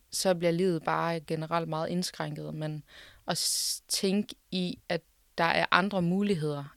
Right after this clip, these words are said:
Altså, at det kan godt være, at jeg ikke kan cykle, men så er jeg investeret i et elløbehjul, så jeg stadigvæk kan komme steder.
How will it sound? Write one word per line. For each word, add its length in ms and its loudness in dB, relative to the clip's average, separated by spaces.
Altså, 380 -2
at 220 -4
det 120 4
kan 120 0
godt 180 8
være, 60 8
at 40 10
jeg 80 2
ikke 60 -20
kan 140 -2
cykle, 460 -2
men 200 -4
så 120 2
er 40 8
jeg 100 4
investeret 400 2
i 20 2
et 120 -2
elløbehjul, 640 0
så 140 -4
jeg 140 -4
stadigvæk 320 2
kan 180 -6
komme 320 0
steder. 360 -4